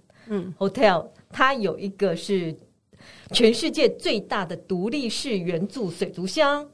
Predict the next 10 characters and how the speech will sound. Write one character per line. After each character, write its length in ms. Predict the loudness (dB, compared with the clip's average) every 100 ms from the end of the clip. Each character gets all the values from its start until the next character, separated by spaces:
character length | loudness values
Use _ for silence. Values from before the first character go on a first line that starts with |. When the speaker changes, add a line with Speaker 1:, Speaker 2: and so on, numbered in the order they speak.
| _ _ _ _ _ _ 4
Speaker 2:
高 200 | 6 6
十 200 | -2 -10
四 200 | -6 -6
公 200 | -4 -4
尺。 260 | -4 -8 -18 -20 _ _ _ -4
Speaker 1:
很 120 | 2
高 320 | 6 8 10
欸。 320 | 10 8 6 -2 -4 _ 2
Speaker 2:
它， 80 | 6
对， 260 | 6 4